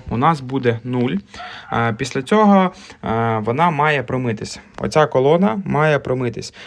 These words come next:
Тобто, е, тут є сіль, вона наповнюється водою. Після того, як сіль наповнилась водою,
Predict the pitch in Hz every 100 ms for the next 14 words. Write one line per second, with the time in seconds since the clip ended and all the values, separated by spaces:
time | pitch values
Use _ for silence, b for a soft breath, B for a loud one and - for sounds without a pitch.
0 | B - 135 117 113 - B - - 123
1 | 220 196 165 - 123 151 - 131 156 175
2 | 160 151 143 131 123 117 113 117 147 151
3 | 185 190 185 160 139 - 151 139 123 127
4 | 123 120 117 120 143 190 226